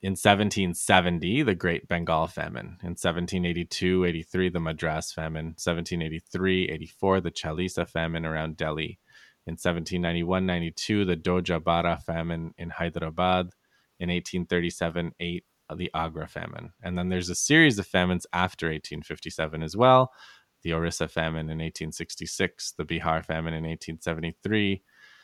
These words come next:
the South India Famine in eighteen seventy-six, the Great Indian Famine of eighteen ninety-six to nineteen hundred, the Bombay Famine of nineteen oh five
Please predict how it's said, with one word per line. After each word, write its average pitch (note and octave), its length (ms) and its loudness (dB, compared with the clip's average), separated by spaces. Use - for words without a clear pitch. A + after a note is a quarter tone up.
the G#2+ 80 2
South C3+ 280 6
India A2 300 4
Famine G2+ 320 2
in G2 100 2
eighteen F#2+ 360 -2
seventy-six, F2+ 880 -2
the F#2 200 0
Great G2+ 340 2
Indian F2+ 420 0
Famine F2 440 0
of F2+ 220 -2
eighteen F2+ 320 -2
ninety-six F2 560 -2
to F2+ 100 -4
nineteen E2 340 -4
hundred, F#2+ 460 -2
the F2+ 80 -2
Bombay F2+ 440 4
Famine F2+ 380 2
of D#2+ 100 -4
nineteen E2 360 -4
oh D#2+ 100 -4
five D#2+ 400 -4